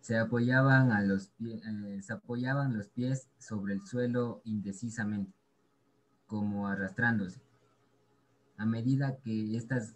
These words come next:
señales llegaban a mi compañero, una expresión de sorpresa iba pintándose en su rostro.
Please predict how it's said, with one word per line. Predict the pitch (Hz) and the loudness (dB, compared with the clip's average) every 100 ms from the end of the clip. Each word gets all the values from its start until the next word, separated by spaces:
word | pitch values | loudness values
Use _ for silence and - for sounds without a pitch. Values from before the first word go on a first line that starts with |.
| - | -12
señales | - 107 110 113 113 107 | -4 -2 0 0 0 -2
llegaban | 104 101 113 117 117 | -4 -4 -2 0 0
a | 107 | 0
mi | 98 | 0
compañero, | 92 90 98 107 117 117 - _ _ _ _ _ _ - | -2 -6 -2 -2 -2 -4 -6 _ _ _ _ _ _ -4
una | 127 131 127 | 2 4 2
expresión | 123 - 110 107 120 117 | 0 -4 -6 -2 0 -2
de | 113 | -2
sorpresa | 110 104 - 127 123 123 131 - - | -4 -8 -8 -6 -4 -2 -2 -4 -6
iba | 123 127 127 | -4 -2 -2
pintándose | 110 101 110 117 113 113 120 113 110 _ - | -2 -2 -2 -2 -2 -2 -2 -2 -4 _ -12
en | 110 107 | -6 -6
su | - 101 | -4 -4
rostro. | 107 110 - | -2 -2 -4